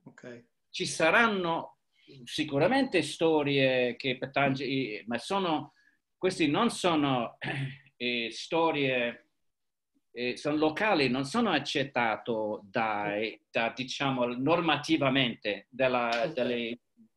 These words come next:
Speaker 2: la, le, i, i, c'è la cultura vedica, brahmanica, normativa.
Speaker 1: È chiaro.
Speaker 2: Mai sentito, io mai sentito parlare di Patanjali come, ehm,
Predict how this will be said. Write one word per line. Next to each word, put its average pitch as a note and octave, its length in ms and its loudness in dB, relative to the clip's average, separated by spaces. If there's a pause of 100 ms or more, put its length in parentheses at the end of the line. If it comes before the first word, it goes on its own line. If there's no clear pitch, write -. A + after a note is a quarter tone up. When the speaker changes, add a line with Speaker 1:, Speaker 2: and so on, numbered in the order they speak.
(260)
Speaker 2:
la, A#2+ 240 -2
le, B2 180 -2
i, A#2+ 280 -4
i, C3+ 180 -10 (100)
c'è - 160 -2
la C3 160 2
cultura D#3+ 640 0
vedica, C#3 640 2
brahmanica, C3+ 920 0 (200)
normativa. C3+ 1080 0 (640)
Speaker 1:
È - 100 -14
chiaro. C3 560 -6
Speaker 2:
Mai E3 380 4
sentito, D3+ 640 2
io E3 260 4
mai D#3+ 300 6
sentito D#3 460 0
parlare C3+ 600 2
di A#2+ 300 -2 (300)
Patanjali C3+ 560 0
come, A2+ 720 -2 (100)
ehm, F#2+ 540 -2